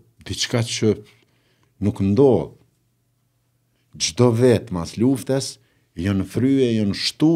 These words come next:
njerëz që kanë marrë ve-, pjesë në luftë. Do të thonë, është nonsens. Baza e kësaj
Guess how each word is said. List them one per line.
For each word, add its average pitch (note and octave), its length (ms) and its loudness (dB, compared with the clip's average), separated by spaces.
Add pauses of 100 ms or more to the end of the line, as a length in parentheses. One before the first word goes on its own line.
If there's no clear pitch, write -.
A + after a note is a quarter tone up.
(120)
njerëz C3 400 2
që A#2 100 -6
kanë A#2 160 0
marrë G#2 280 -2
ve-, - 80 -10 (180)
pjesë F2 260 -6
në D#2 120 -6
luftë. - 280 -12
Do D2+ 80 -14
të D#2+ 80 -16
thonë, F2 160 -8
është G2 140 -6
nonsens. G#2+ 460 -4 (840)
Baza A2+ 440 2
e F#2+ 80 -10
kësaj B2 260 -2